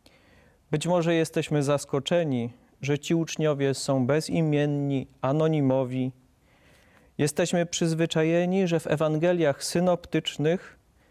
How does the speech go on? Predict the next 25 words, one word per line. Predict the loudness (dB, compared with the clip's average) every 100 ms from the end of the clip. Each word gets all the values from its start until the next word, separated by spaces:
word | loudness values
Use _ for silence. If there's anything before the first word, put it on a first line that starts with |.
| _ _ -4
Pan | 0 2
Jezus | 2 2 0
powołuje | 0 -2 0 0 2 2 0
swoich | -2 0 0 0 -2
uczniów | -4 -2 -2 -2
po | -2 0
imieniu. | 0 0 2 2 0 -6 -16 _ _ _ _ _ _ _ _ _ _ -6
Dlaczego | -4 0 2 2
więc | 2 0 -2 -2
tutaj | 0 2 2 2
uczniowie | -2 -4 0 0 2 0
są | 0 -2 0
anonimowi? | 0 0 0 0 0 -2 -6 -8 -12 _ _ _ _ _ _ _ _ _ _ _ _ _ _ -2
Jest | -2 -2 -4
to | -2
bardzo | 0 0 0 0 0
ważny | 0 0 -2 0
zabieg | 0 -2 -4 -4
literacki. | -4 -2 0 0 -2 -8 -8 -8 -10 _ _ _ _ _
Z | -2
jednej | 0 0 0 0
strony | -2 -2 0 0 -2
anonimowość | -2 0 0 0 0 0 -2 -4 -10
pierwszych | -4 -2 -2 -2 -4 -4 -4 -4
uczniów | -4 -2 -2 -2 -4